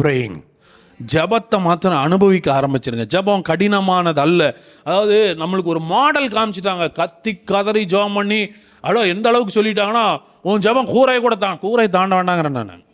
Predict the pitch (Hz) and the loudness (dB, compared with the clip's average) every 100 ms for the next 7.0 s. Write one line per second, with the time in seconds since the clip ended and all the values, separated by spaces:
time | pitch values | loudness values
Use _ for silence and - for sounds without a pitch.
0 | _ _ _ _ _ _ _ 123 175 185 | _ _ _ _ _ _ _ -8 -6 -6
1 | 143 127 165 - 247 247 208 208 254 285 | -6 -2 -4 -2 0 2 0 -2 0 2
2 | 277 208 127 160 262 269 262 240 208 185 | 2 0 -2 0 0 2 4 4 2 2
3 | 277 233 208 214 - 311 240 - - - | 2 4 2 0 0 2 2 -2 -12 -2
4 | 165 196 190 196 277 311 311 311 208 240 | 2 4 4 4 4 4 2 -2 0 0
5 | 254 208 208 190 165 151 180 175 151 170 | 0 -2 -4 -4 -4 -2 -2 -2 0 0
6 | 175 175 151 156 165 165 147 139 117 | 2 2 2 2 2 4 2 2 0